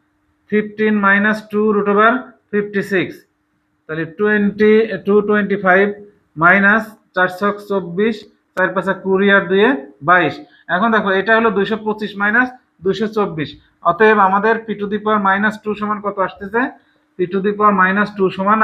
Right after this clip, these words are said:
আসছে আমাদের লাস্টে, আহ, fifteen minus two fifty six by one। তাইলে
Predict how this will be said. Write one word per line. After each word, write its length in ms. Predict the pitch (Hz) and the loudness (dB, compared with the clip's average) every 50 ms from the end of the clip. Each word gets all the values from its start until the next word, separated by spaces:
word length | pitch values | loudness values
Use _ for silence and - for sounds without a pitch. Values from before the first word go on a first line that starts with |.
| 202 | 2
আসছে 200 | 185 - - - 220 214 | 2 0 -2 0 0 2
আমাদের 280 | 202 202 208 190 214 208 190 | 2 2 4 4 2 4 4
লাস্টে, 300 | 185 185 185 - - 233 262 294 294 - - _ _ _ _ _ _ | 2 0 0 -2 0 2 2 0 -2 -6 -14 _ _ _ _ _ _
আহ, 200 | 151 156 160 156 156 156 | -6 -4 -2 -2 -2 -2
fifteen 460 | - 208 208 208 208 - 214 220 220 220 208 196 | -2 -2 -2 -2 -4 -2 0 0 0 2 2 2
minus 380 | 190 196 202 214 240 277 311 - - - _ _ _ _ _ _ _ _ _ _ - | 2 4 4 4 4 4 2 -2 -8 -16 _ _ _ _ _ _ _ _ _ _ -2
two 220 | 196 208 214 226 240 254 254 254 - | 0 2 2 2 2 0 -2 -2 -2
fifty 440 | 196 190 185 190 - - 214 226 269 330 330 - - _ _ _ _ _ - | -2 -2 -2 -2 -6 -4 -2 0 0 -2 -4 -8 -16 _ _ _ _ _ 0
six 180 | 190 196 170 135 - - - _ _ _ _ _ _ _ _ _ _ _ _ _ _ _ _ _ _ _ _ - | 2 4 4 2 0 -8 -16 _ _ _ _ _ _ _ _ _ _ _ _ _ _ _ _ _ _ _ _ -8
by 280 | 135 139 156 170 190 220 226 - 175 165 160 | -2 2 4 4 4 2 0 -2 0 0 2
one। 140 | 151 135 113 101 - - _ _ _ _ _ _ _ _ _ _ _ _ _ _ _ _ _ | 2 2 0 -4 -10 -16 _ _ _ _ _ _ _ _ _ _ _ _ _ _ _ _ _
তাইলে 220 | - 180 202 220 | -2 2 4 4